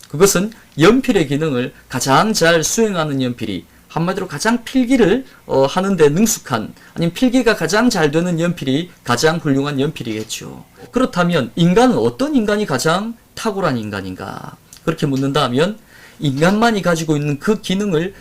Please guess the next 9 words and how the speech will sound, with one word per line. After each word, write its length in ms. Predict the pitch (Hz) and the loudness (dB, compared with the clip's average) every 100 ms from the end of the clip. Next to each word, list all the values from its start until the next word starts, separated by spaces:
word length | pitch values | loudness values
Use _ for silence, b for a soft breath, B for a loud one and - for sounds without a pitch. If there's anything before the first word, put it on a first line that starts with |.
| B | B
가장 340 | - 147 202 | -4 0 0
잘 160 | 214 233 | 4 4
수행하는 520 | - 277 262 156 139 | 4 0 0 0 0
것이 440 | 131 117 175 196 220 B - | 0 -2 -2 -6 -8 B 0
바로 400 | 127 151 120 - | 6 6 6 0
가장 360 | 123 135 180 175 | -6 -2 -4 -6
탁월한 500 | - 220 208 240 180 | -8 -6 -2 -2 0
인간일 380 | 135 135 123 | 0 0 0
것입니다. 840 | 104 101 - 98 - - - 64 | -6 -8 -8 -12 -12 -14 -16 -18